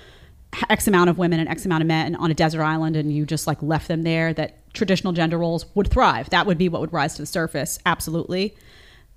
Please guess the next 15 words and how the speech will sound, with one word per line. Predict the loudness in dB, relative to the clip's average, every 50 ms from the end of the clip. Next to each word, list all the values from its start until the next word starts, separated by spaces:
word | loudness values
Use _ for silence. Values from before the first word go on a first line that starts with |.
| -20 -18 -4
Someone | 0 0 0 2 0
like | 0 0 0
Hunter | -2 -2 0 -2
would | -4 -4
probably | -4 -4 -4 -2 -2 -2
argue, | -2 -2 -2 -2
"No, | -2 -2 -2 0 0 0 0 0 0 -2
it's | -4 -4 -4
all | -4 -4 -4
societal." | -4 -6 -6 -6 -6 -6 -4 -4 -4 -4 -6 -6 -6 -2 0
<laughs> |
And | 0 2
I'm | 4 2 2
like, | 2 0 -4 -10 -18 -20 -16
"No, | -12 -12